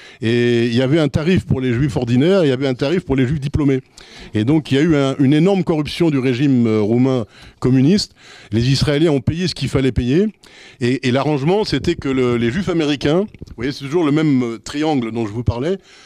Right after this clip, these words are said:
les Juifs américains se portaient garant auprès du gouvernement américain qu'on pouvait accorder la clause de la nation la plus favorisée à la Roumanie.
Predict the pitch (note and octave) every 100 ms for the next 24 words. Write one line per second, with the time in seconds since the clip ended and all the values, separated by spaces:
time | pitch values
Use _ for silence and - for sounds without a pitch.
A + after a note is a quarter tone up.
0 | - - A2+ F#3 D#3+ D3+ C#3+ C#3 F#3 -
1 | D3+ B2+ - C3+ D#3 D#3 D#3 C#3 B2+ -
2 | D#3+ A#2 C3 E3+ D#3+ D3 C3+ C3+ C3+ D3+
3 | D#3 G3 - - - _ - B2 E3 D#3+
4 | G3 D#3+ E3 D3 E3+ C#3 E3 E3+ C#3+ C3+
5 | C#3+ - D3 A#2+ - D3 B2+ C3+ D3+ C#3
6 | C3+ D3+ D3+